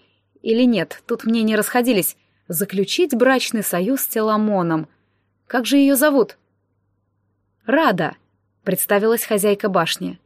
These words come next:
Она была такой свободной и непринуждённой в общении, что разговор потёк сам собой. Я опомниться не успела, как Рада увлекла меня вглубь коридора.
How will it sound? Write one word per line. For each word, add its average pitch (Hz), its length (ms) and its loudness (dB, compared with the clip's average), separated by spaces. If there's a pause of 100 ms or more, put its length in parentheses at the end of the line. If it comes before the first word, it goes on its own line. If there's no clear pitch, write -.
(720)
Она 240 220 2
была 262 220 2
такой 262 280 0
свободной 233 640 0
и 214 40 0
непринуждённой 220 680 2
в 202 60 0
общении, 240 440 2
что - 180 -4
разговор 226 400 -2
потёк 254 320 -4
сам 156 160 -2
собой. 208 540 -4 (500)
Я 196 220 0
опомниться 277 480 2
не 208 100 0
успела, 233 320 0
как 190 240 -6
Рада 269 240 0
увлекла 202 380 0
меня 202 260 0
вглубь 208 300 -2
коридора. 190 560 -2